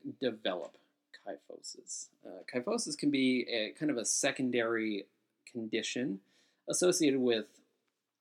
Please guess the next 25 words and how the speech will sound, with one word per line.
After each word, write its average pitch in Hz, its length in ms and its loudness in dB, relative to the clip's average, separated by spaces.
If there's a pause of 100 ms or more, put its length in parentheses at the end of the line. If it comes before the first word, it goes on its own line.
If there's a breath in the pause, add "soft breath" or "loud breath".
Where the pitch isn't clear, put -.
(320)
other 143 200 4
things 123 420 0
such 120 300 0
as 104 280 -2
ankylosing 135 520 2
spondylitis. 113 920 -2 (400 soft breath)
Now, 107 140 0
with 110 180 0
ankylosing 143 540 4
spondylitis, 120 880 2 (100)
uh, 101 220 -6
I'm, 233 260 -8
I'm 196 60 -8
not 226 160 -12
sure 170 160 -6
if 151 100 -12
I've - 160 -10
discussed - 400 -8
this - 120 -10
before. - 260 -12
Ankylosing 170 480 2
spondylitis 123 540 2
is 110 120 -4
a, 104 300 0
an 101 280 -4